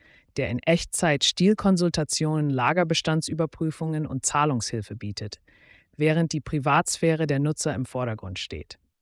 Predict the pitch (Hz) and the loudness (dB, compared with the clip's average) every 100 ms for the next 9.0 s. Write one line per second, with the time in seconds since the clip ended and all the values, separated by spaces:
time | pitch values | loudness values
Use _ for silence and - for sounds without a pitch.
0 | _ _ _ _ - 143 180 - - - | _ _ _ _ -4 0 2 2 0 2
1 | 151 147 143 - 127 - 156 165 147 156 | 2 2 0 -4 -6 0 2 2 2 2
2 | 147 147 - 143 127 - 165 165 - 127 | 2 2 -2 -4 -4 0 0 0 -2 -4
3 | 127 - 127 127 127 127 131 - - 117 | -4 -4 -4 -2 -4 -4 -6 -6 -6 -6
4 | - - 113 110 - 113 95 82 - _ | -6 -12 -10 -10 -8 -6 -6 -10 -16 _
5 | _ _ 131 117 - 127 - 175 202 233 | _ _ -8 -6 -4 -4 -2 2 2 2
6 | - _ - 127 - 143 143 127 123 120 | -4 _ -8 -4 0 0 0 0 0 0
7 | 147 151 - - 170 - 175 - 165 165 | 2 2 0 0 0 2 0 2 0 2
8 | 160 147 - 131 113 - - 170 185 | 0 -2 -4 -8 -8 -6 0 2 2